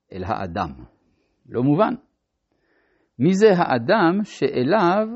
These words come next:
הובאה האישה? הרי האדם מציין את שניהם כאחד, זכר ונקבה.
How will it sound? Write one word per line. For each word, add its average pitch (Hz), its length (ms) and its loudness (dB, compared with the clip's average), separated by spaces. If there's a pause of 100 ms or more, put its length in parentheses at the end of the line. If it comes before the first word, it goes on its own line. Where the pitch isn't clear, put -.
(220)
הובאה 127 460 0
האישה? 165 400 0 (540)
הרי 107 220 -2
האדם 131 640 0
מציין 170 600 2
את - 80 -6
שניהם 160 480 2
כאחד, 135 520 0
זכר 131 340 0
ונקבה. 151 380 -2